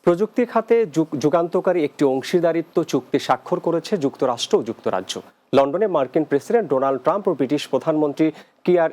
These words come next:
স্টারমার এই চুক্তিতে সই করেন। চুক্তির আওতায় কৃত্রিম বুদ্ধিমত্তা, কোয়ান্টাম কম্পিউটিং এবং পারমাণবিক শক্তি খাতে পারস্পরিক সহযোগিতা জোরদার করা হবে। চুক্তি স্বাক্ষরের পর প্রধানমন্ত্রী স্টারমার বলেন, "এটি যুক্তরাজ্যের ইতিহাসে সবচেয়ে বড় বিনিয়োগ প্যাকেজ।" এছাড়াও এ-,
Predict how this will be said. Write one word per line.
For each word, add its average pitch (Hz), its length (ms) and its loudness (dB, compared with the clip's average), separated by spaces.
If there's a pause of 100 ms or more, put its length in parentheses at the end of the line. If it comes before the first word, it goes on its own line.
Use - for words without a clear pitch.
স্টারমার 190 440 0
এই 117 60 0
চুক্তিতে 135 500 -2 (100)
সই 127 260 0
করেন। 95 260 -2 (280)
চুক্তির 180 300 4
আওতায় 165 320 0
কৃত্রিম 165 380 -2
বুদ্ধিমত্তা, 170 540 -2
কোয়ান্টাম 139 420 0
কম্পিউটিং 180 540 0
এবং 131 300 0
পারমাণবিক 165 520 0
শক্তি - 360 -2
খাতে 120 280 0 (280)
পারস্পরিক 156 520 2
সহযোগিতা 165 600 0
জোরদার 110 400 -2
করা 104 240 0
হবে। 95 180 -4 (300)
চুক্তি 185 260 2
স্বাক্ষরের 196 440 -2
পর 208 180 0
প্রধানমন্ত্রী 143 640 -2
স্টারমার 139 420 -2
বলেন, 120 300 0 (240)
"এটি 165 200 2
যুক্তরাজ্যের 208 680 0 (100)
ইতিহাসে 185 440 0
সবচেয়ে 139 500 0
বড় 143 200 2
বিনিয়োগ 131 380 0
প্যাকেজ।" - 440 -4 (200)
এছাড়াও 208 340 2 (300)
এ-, 175 120 6